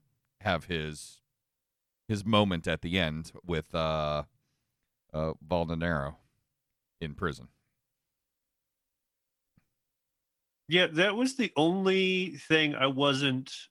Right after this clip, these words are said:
Speaker 2: um, uh, sure on was, is, uh, you kinda knew how it was go. It was gonna be predictable. I knew the rat was gonna be in there, and especially, I was like, "Ah, he'll find a way. Oh, he's, look, he's getting string. He's gonna trap the rat. He's gonna do the rat. There's gonna be notes back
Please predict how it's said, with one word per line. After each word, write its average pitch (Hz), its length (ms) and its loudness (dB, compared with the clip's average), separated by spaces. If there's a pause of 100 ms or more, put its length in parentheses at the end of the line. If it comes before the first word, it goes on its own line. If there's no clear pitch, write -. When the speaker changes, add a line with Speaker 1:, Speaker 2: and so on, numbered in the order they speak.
Speaker 2:
um, 107 800 -2 (1900)
uh, 117 300 -4 (100)
sure - 480 2
on 110 280 4
was, 113 340 2
is, 123 160 -4
uh, 147 60 4
you 147 200 0
kinda 202 220 2
knew 170 80 4
how 156 60 2
it 156 40 4
was 147 120 0
go. 120 260 4
It 120 40 0
was 117 120 -2
gonna 151 160 4
be 147 120 2
predictable. 107 760 0
I 110 60 4
knew 143 160 4
the 147 140 0
rat 107 340 2
was 117 160 0
gonna 120 220 2
be 107 160 2
in 104 160 -2
there, 101 480 -2 (100)
and 113 100 0
especially, 135 440 2
I 135 40 6
was 123 120 4
like, 127 160 4
"Ah, 147 280 4
he'll 131 200 0
find 127 280 0
a 117 60 -2
way. 113 240 4
Oh, 117 220 4
he's, 113 160 -2
look, 120 200 2
he's 113 140 -2
getting 107 300 -2
string. 104 440 0
He's 101 180 -6
gonna 110 180 -2
trap 107 300 0
the 120 100 -2
rat. 98 260 0
He's 101 140 -12
gonna 110 180 -4
do 110 160 -4
the 113 100 -4
rat. 95 240 -4
There's 98 140 -12
gonna 107 160 -20
be 110 80 -8
notes 98 260 -10
back 92 220 -4